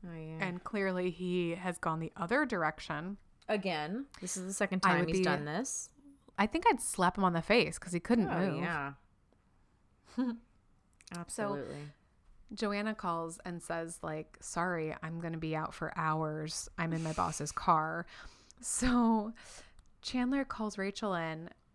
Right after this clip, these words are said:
Speaker 2: which is also funny 'cause he's, like, acting like nothing's wrong and he, like, uses the intercom, but,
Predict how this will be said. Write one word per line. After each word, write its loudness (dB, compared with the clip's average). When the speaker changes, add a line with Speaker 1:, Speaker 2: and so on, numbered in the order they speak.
Speaker 2:
which -2
is -4
also 6
funny 2
'cause 0
he's, 2
like, 0
acting 0
like 0
nothing's -4
wrong -4
and -12
he, -10
like, -10
uses -4
the -2
intercom, 2
but, -2